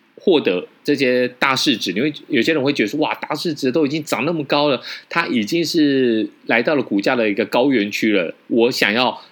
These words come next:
完整的吃到它从低价股，然后成长股，然后变价值股，这一整段斜率四十五趴的这个成长的过程。”那你可以买V T I。V T I的话，大概是有四千多档的美国股票。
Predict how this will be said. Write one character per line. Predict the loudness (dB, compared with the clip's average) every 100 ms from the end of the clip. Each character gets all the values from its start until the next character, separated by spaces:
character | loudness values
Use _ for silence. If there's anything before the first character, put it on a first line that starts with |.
| _ _ _ _
完 | 0 0 0
整 | 0
的 | 0
吃 | -2 -2 0 0
到 | 2 0
它 | -2 0 0
从 | -2 -2 -2 -2 -2
低 | 0
价 | 2 0 0
股， | -4 -6
然 | -2
后 | 0 0
成 | -2 -4 -2
长 | 0 -2
股， | -2 -4
然 | -2
后 | -2
变 | -2 -2
价 | 0 -2
值 | -2 -4
股， | -2
这 | -4 -4
一 | -4
整 | -2 -2 -2 -2
段 | -2 -2
斜 | -2 0
率 | 2 0
四 | 0 -2
十 | 0 0
五 | 0 -2 -4
趴 | -2 0
的 | 0 0 -2 -8 -16
这 | -2 0
个 | 2 2 0 -2 -2 -6 -10
成 | -4 0
长 | 0
的 | 0
过 | 0 0
程。” | 0 -2
那 | -2
你 | 0
可 | -2
以 |
买 | -4 -4
V | -4 -4
T | -2 0
I。 | 0 -2 -12 -4
V | -2
T | 0 0
I | 0
的 | 0 0
话， | 2 2 2 0
大 | -2
概 | -2 0
是 | 0 0
有 | 0 0
四 | -2 -2
千 | -2 0 0
多 | 0 0
档 | 0 -2 -2
的 | -4 -2
美 | -2
国 | 0
股 | -2 -4
票。 | -2 -2 -2